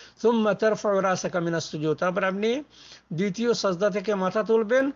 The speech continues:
আর, আহ, মাথা তোলার পরে আপনি বসে বসে দশ বার বলবেন, সুবহানাল্লাহি ওয়ালহামদুলিল্লাহি ওয়ালা ইলাহা ইল্লাল্লাহু আল্লাহু আকবার। এটা হলো পঁচাত্তর বার। জি,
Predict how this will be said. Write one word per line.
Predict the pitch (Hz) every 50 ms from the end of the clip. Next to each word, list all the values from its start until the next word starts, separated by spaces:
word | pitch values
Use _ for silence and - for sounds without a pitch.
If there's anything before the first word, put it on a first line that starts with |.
| - - - - - _
আর, | - 180 185 190 190 190 190 185
আহ, | 180 185 185 185 180 175 175 170 165 165 160 156
মাথা | 156 175 202 190 269 254
তোলার | 233 240 226 226 214 196
পরে | 165 196 185 190
আপনি | 185 175 185
বসে | 180 180 196 180 208
বসে | 190 190 180 - 196 180
দশ | 170 170 156 151
বার | 165 170 160
বলবেন, | 151 165 160 151 160 160 156
সুবহানাল্লাহি | - 180 170 175 170 165 160 160 165 170 165 160
ওয়ালহামদুলিল্লাহি | 156 160 156 - 175 165 156 156 151 156 151 156 165 170 156 156
ওয়ালা | 156 156 151 156 156
ইলাহা | 156 180 165 151 156 156 151 151 151
ইল্লাল্লাহু | 170 202 185 165 156 151 151 151 147 151 160 175 180 185 185 220 233 240 208 175
আল্লাহু | 156 151 156 156 143 139
আকবার। | 147 151 131 131 143 135 143 143 139 139 139 135 127 - - - - - - - - _ _
এটা | 170 156 156 180
হলো | 165 180 202 226 220
পঁচাত্তর | 220 190 180 - 202 185 - 180 147 139
বার। | 127 131 127 - - _ _ _ _ _ -
জি, | 147 147 180 170 147 131 123